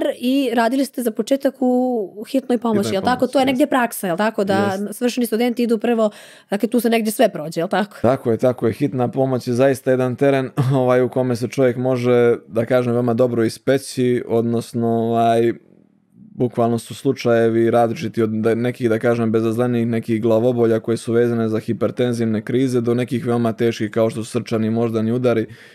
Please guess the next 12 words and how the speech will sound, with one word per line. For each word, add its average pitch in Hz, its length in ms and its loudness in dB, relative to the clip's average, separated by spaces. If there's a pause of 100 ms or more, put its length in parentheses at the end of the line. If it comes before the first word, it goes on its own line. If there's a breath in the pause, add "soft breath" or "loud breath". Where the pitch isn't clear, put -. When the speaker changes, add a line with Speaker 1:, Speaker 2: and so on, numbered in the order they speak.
Speaker 2:
ili, 113 180 2
recimo, 117 380 0
teške 120 400 0
saobraćajke, 110 1000 0 (480 loud breath)
ovaj, 110 360 2
gdje 110 120 0
sam 110 160 -4
siguran 117 480 0
da 113 100 2
nijednom 120 400 0
ljekaru 120 500 2
iskusnom, 110 800 -2